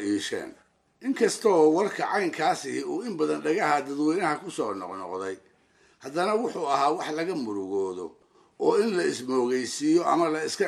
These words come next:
indhatiraa aanay suuragal ahayn. Si kastaba ha ahaatee, dhacdadaas naxdinta leh iyada oo aan weli la shaacin, ayaan goor fiida waxaan hor fadhiistay telefishinada af Soomaaliga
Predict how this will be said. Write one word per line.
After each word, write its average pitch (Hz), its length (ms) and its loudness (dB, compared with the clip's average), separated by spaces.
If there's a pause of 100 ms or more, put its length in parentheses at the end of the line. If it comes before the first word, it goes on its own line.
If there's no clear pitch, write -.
indhatiraa 107 640 -4
aanay 110 160 -2
suuragal 110 500 -6
ahayn. 98 320 -4 (160)
Si 180 160 0
kastaba 156 460 2
ha 156 120 4 (120)
ahaatee, 101 560 -2 (420)
dhacdadaas 175 540 0
naxdinta 160 500 -2
leh 147 220 -6
iyada 175 260 0
oo 151 140 0
aan 147 240 2
weli 170 240 2
la 120 160 -2
shaacin, 92 560 -4 (580)
ayaan 175 300 2
goor 190 240 6
fiida 165 400 2
waxaan 151 340 0
hor 196 120 0
fadhiistay 104 680 -6 (540)
telefishinada 156 800 0
af 135 160 -2
Soomaaliga 147 560 0